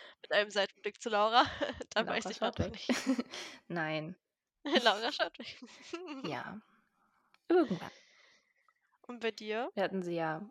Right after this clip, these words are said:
Speaker 2: auch schon 'n paar Mal jetzt erwähnt. Simon vs. The Homo Sapiens Agenda, einfach eine zuckersüße
Speaker 1: Mhm.
Speaker 2: Geschichte, müssen wir jetzt nicht weiter erläutern. Aber auch, und das ist
Speaker 1: Ja.
Speaker 2: tatsächlich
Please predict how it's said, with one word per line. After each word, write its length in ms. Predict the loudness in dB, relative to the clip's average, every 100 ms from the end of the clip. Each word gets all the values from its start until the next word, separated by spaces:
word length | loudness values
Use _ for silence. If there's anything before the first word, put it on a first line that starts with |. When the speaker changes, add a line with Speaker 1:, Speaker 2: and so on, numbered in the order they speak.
| -8
Speaker 2:
auch 140 | -6
schon 440 | -4 -2 -2 -4 -8
'n 40 |
paar 160 | -2 0
Mal 140 | 0
jetzt 200 | -4 -6
erwähnt. 500 | -6 -4 -2 -4 -6 -12 -20 _
Simon 420 | -12 -8 -6 -6 -8
vs. 160 | -8 -12
The 80 | -10
Homo 180 | -8 -6
Sapiens 480 | -4 -4 -4 -6 -8
Agenda, 640 | -6 -6 -4 -4 -4 -6
einfach 300 | -12 -12 -8
eine 200 | -6 -6
zuckersüße 640 | -8 -10 -6 -6 -4 -8 -8
Speaker 1:
Mhm. 20 |
Speaker 2:
Geschichte, 560 | -8 -4 -4 -4 -4 -4
müssen 380 | -4 -6 -4 -4
wir 100 | -4
jetzt 200 | -4 -8
nicht 160 | -4
weiter 240 | -2 -2 -2
erläutern. 500 | 0 -2 -2 -4 -6 _ -20 -20 -20 -20 _ _ _
Aber 380 | 2 4 2 2
auch, 480 | 2 2 -2 -8 -16
und 220 | -6 -4
das 100 | -4 -6
ist 100 | -8
Speaker 1:
Ja. 20 |
Speaker 2:
tatsächlich 500 | -4 -4 -4 -6